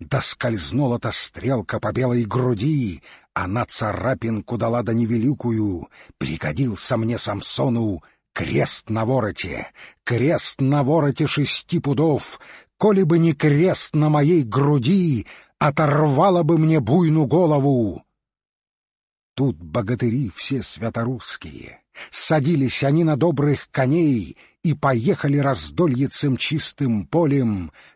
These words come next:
к тому, ко городу, ко Киеву, к тем они силам татарским. А с той горы да с высокой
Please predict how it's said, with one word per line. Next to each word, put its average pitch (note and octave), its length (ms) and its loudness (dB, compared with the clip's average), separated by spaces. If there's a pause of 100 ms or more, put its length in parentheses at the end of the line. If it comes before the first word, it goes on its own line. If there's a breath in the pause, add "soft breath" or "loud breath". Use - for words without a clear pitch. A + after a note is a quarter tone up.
к C3+ 160 0
тому, C3 400 2
ко D3+ 220 0
городу, C3 480 0
ко B2 160 -2
Киеву, B2+ 760 0 (340 loud breath)
к C#3+ 180 2
тем F3+ 480 2
они F3 240 4
силам E3+ 580 2
татарским. C3+ 1160 0 (340 loud breath)
А A2 120 -4
с A2+ 180 -4
той A#2 260 0
горы A2 380 -2
да G#2 140 -4
с - 100 -6
высокой A#2 840 -2